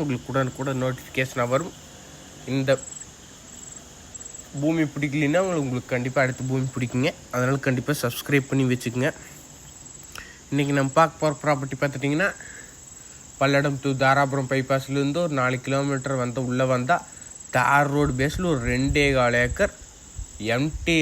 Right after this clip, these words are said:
லேண்டு சுத்தி ஃபென்சிங்கோட லொக்கேட் ஆயிருக்குதுங்க.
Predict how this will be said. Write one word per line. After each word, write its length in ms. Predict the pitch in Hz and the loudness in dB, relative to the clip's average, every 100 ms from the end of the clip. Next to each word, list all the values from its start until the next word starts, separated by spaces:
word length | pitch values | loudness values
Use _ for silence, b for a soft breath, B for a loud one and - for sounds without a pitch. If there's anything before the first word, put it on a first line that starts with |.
| 135 | 4
லேண்டு 320 | 131 147 208 - | 4 2 -2 -4
சுத்தி 320 | 135 135 190 180 | -4 -4 -6 -2
ஃபென்சிங்கோட 800 | 143 143 143 165 151 143 151 190 - - - - - - - - - - - 135 | 0 0 0 2 6 6 8 6 2 -6 -20 -20 -20 -20 -20 -20 -20 -20 -4 -2
லொக்கேட் 300 | 131 139 135 | 0 0 2
ஆயிருக்குதுங்க. 460 | 131 120 120 120 | 2 2 -2 2